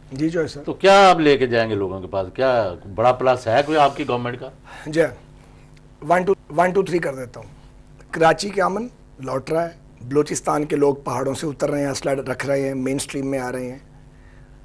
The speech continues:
Speaker 1: हमारी इंडस्ट-, जो industry है जिसे कहा जा रहा है कि डेड हुई है, industry जो है वो दोबारा रीबिल्ड हो रही है। सी पैक पाकिस्तान में जो ख्वाब था अमली हकीकत बन गया है।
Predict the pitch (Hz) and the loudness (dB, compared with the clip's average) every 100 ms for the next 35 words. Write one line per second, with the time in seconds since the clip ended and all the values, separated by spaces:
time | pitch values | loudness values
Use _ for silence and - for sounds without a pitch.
0 | - - 143 139 143 139 139 131 - 143 | -18 -8 -4 -2 -2 -2 -2 -4 -6 -2
1 | 139 143 135 185 156 139 139 156 139 143 | 0 0 0 0 2 0 0 -4 0 2
2 | 143 135 139 131 135 170 151 143 143 139 | 2 2 0 0 2 2 2 0 0 0
3 | 131 - 160 151 147 170 - 139 143 135 | -2 -2 -2 0 0 -2 -6 -4 0 2
4 | 135 143 151 147 - - 139 135 170 170 | 4 6 6 4 -4 -12 -6 -2 2 4
5 | 160 147 143 139 143 - - - - 175 | 6 6 6 0 -8 -12 -18 -10 -6 -4
6 | 170 170 - 151 151 - 156 151 151 151 | 2 0 2 0 0 -4 -2 0 0 0
7 | 147 - 135 139 139 160 139 143 139 131 | 0 -2 0 -2 0 -4 -2 -2 -2 -2
8 | 123 165 160 139 135 131 131 | -4 -4 -4 -4 -2 -4 -4